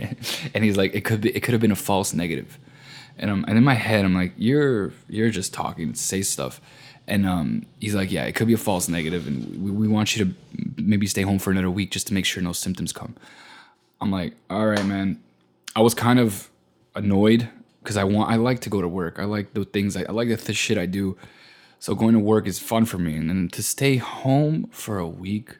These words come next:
my guy, listen, my listeners, if you hear me right now, I have a hard time not doing anything. Um, like I said, I need consistency. I need a routine. And once that routine breaks, I break. I become,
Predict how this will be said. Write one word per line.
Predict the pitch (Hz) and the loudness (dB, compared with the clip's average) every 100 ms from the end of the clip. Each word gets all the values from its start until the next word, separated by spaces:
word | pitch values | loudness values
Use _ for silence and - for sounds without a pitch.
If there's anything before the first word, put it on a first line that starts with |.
| - | -6
my | 101 | -2
guy, | 101 98 90 82 101 123 - _ _ - | 0 0 -2 -4 -10 -18 -20 _ _ -2
listen, | 117 117 104 | 0 2 2
my | 107 113 | 4 6
listeners, | 117 120 104 92 90 - | 4 2 0 0 -4 -12
if | - | -2
you | 104 | 2
hear | 120 | 6
me | 120 | 6
right | 113 107 | 6 6
now, | 104 95 95 - - - _ _ _ - - - - - - - | 2 0 -4 -10 -20 -20 _ _ _ -16 -16 -20 -20 -20 -20 -10
I | - | -2
have | 107 | 2
a | |
hard | 104 110 101 | 4 4 4
time | 101 95 92 90 - - _ _ | 4 4 4 2 -2 -20 _ _
not | - 98 92 90 | -2 0 0 -2
doing | - 98 | 0 2
anything. | 98 104 104 104 104 - - _ - _ _ - | 4 2 2 0 0 -4 -20 _ -20 _ _ -6
Um, | 92 92 | -2 0
like | 101 | 0
I | |
said, | 101 98 | 0 2
I | |
need | 95 101 | 4 2
consistency. | 98 90 98 - 101 - 101 101 - | 2 -2 -2 -2 -2 0 -2 -2 -4
I | 95 | -2
need | 98 95 - | 0 0 -4
a | |
routine. | 92 98 95 - 101 101 101 - - - - - | -4 -4 -4 -2 2 2 0 -6 -20 -20 -20 -6
And | 98 | -2
once | 101 107 104 | 2 2 2
that | 101 | -2
routine | 90 95 92 104 92 | -2 -2 -2 -2 -2
breaks, | 76 90 87 82 - - _ - | -2 -2 -2 -4 -10 -10 _ -6
I | 92 90 | -2 -2
break. | 82 - - - - _ _ | -4 -10 -12 -18 -20 _ _
I | 95 101 | -2 0
become, | 98 - 95 90 90 | -2 -2 -2 0 -2